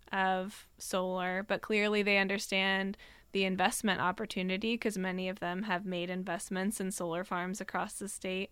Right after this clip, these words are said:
um, which I think is a positive thing. But I think that we should also be able to make investments in solar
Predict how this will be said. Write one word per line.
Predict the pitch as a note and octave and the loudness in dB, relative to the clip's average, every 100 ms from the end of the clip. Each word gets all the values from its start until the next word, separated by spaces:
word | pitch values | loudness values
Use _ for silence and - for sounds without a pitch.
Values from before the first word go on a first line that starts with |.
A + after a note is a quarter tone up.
| - - - - | -10 -20 -10 4
um, | G3+ G3 | 4 6
which | G3+ | 4
I | A#3+ A3 | 6 6
think | C4 C4+ | 6 6
is | C#4 | 4
a | |
positive | B3+ B3 A#3+ B3 A#3 A#3 | 6 10 10 8 2 2
thing. | A#3 D4+ B3+ G3 | 2 2 2 2
But | G3 | 4
I | G3 G3 | 4 4
think | A3 A3+ A#3 | 6 4 6
that | G#3 F#3+ - - - - - - | 6 6 0 -16 -20 -20 -16 -2
we | G3+ | 2
should | A#2 G#3 | 4 6
also | F3+ B3 - | 10 10 10
be | G#3+ G3 | 2 4
able | F3+ F#3 | 2 4
to | G3 | 2
make | F#3+ F#3+ F#3+ | 4 2 2
investments | F#3+ E3+ G3+ F#3+ F#3+ - | 2 2 2 0 0 0
in | F#3 | -2
solar | - F#3 F#3 F#3 F#3 F#3+ | 0 0 2 2 2 0